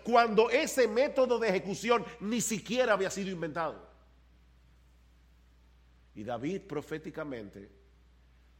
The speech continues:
describe los sufrimientos de Cristo en la cruz, detalle a detalle. Miren, es por eso que en el día del juicio no habrá excusas.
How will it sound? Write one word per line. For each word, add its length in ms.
describe 840
los 160
sufrimientos 540
de 100
Cristo 260
en 60
la 40
cruz, 320
detalle 520
a 20
detalle. 380
Miren, 200
es 100
por 140
eso 160
que 100
en 80
el 60
día 120
del 120
juicio 280
no 100
habrá 140
excusas. 540